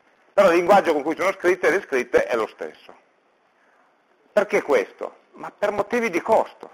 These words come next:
sempre, e di efficienza. Nel senso che inventare un insieme di tecnologie, di linguaggi, di standard costa, mantenerli aggiornati costa,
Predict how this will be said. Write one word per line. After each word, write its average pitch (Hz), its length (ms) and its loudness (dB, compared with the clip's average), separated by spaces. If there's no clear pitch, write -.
sempre, 127 480 -4
e 127 100 -10
di 135 80 -4
efficienza. 131 600 -4
Nel 143 200 -10
senso 185 180 -2
che 156 100 -4
inventare 165 580 4
un 135 100 0
insieme 156 460 2
di 139 80 -2
tecnologie, 156 680 0
di 131 80 -4
linguaggi, 147 540 4
di 135 180 -8
standard 185 560 0
costa, - 540 -2
mantenerli 170 640 0
aggiornati 175 580 2
costa, - 480 -2